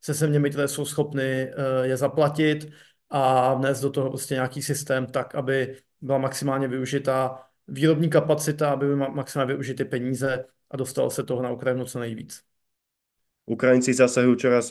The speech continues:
Speaker 2: častejšie plynovú a ropnú infraštruktúru ďaleko v tyle okupantov. Čo tým sledujú?
Speaker 1: To má několik, eh,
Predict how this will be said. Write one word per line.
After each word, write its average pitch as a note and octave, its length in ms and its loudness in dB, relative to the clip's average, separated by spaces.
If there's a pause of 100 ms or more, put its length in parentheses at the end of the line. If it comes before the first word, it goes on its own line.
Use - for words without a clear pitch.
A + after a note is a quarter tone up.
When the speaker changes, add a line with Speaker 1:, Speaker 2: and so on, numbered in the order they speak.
Speaker 2:
častejšie B2 560 2
plynovú A#2 480 2
a - 80 4
ropnú A#2 240 0
infraštruktúru A2+ 640 -2
ďaleko A2 480 4
v - 80 -18
tyle A2+ 240 4
okupantov. A2+ 800 2 (240)
Čo - 160 -4
tým B2+ 160 2
sledujú? G#2 560 4 (160)
Speaker 1:
To D3+ 100 0
má F3 180 6
několik, E3 520 4
eh, D#3 80 4